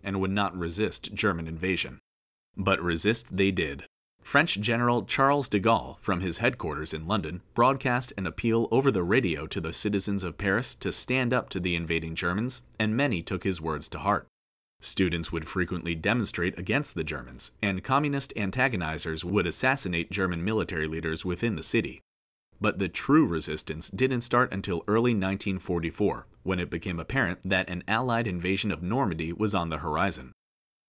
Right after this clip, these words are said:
Over the course of the months leading to D-Day, French resistance fighters prepared to rise against the Germans, and on August nineteenth, a rebellion began to spread from the heart of Paris, where resistance fighters occupied the police headquarters.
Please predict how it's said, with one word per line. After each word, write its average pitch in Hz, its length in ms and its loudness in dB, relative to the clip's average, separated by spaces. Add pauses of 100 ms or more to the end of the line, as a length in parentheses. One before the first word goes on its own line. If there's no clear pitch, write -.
Over 85 220 2
the 78 100 -2
course 87 320 0
of 78 120 -4
the 85 80 -2
months 85 280 -2
leading 95 360 0
to 87 100 -6
D-Day, 85 540 -2
French 139 360 -2
resistance 104 560 0
fighters 80 440 0
prepared 123 460 -2
to 85 100 -4
rise 98 360 0
against 101 380 -2
the 82 100 -4
Germans, 69 520 -10 (200)
and 90 200 0
on 82 260 0
August 139 320 2
nineteenth, 107 640 -2
a 95 80 -2
rebellion 104 560 0
began 98 320 0
to 90 160 -8
spread 87 480 0
from 90 140 -6
the 76 100 -4 (100)
heart 131 160 6
of 76 140 -8
Paris, 69 420 -6 (160)
where 92 160 2
resistance 87 560 -2
fighters 95 500 0
occupied 113 540 0
the 92 80 -6
police 87 380 -2
headquarters. 87 640 -6